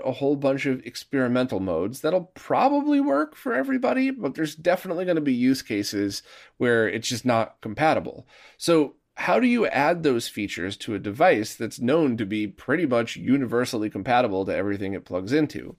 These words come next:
And I thought Mike made the right choice. After flashing this firmware, go into the menu, go into the O S D settings,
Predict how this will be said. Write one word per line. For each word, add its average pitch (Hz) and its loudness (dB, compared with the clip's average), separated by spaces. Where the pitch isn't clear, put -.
And 135 4
I 123 4
thought 139 4
Mike 135 4
made 120 0
the 107 -2
right 104 2
choice. - -8
After 156 2
flashing 165 2
this 165 0
firmware, 139 2
go 113 2
into 113 0
the 101 -6
menu, 165 2
go 123 2
into 117 -4
the 113 -2
O 135 2
S 143 0
D 160 -2
settings, 170 0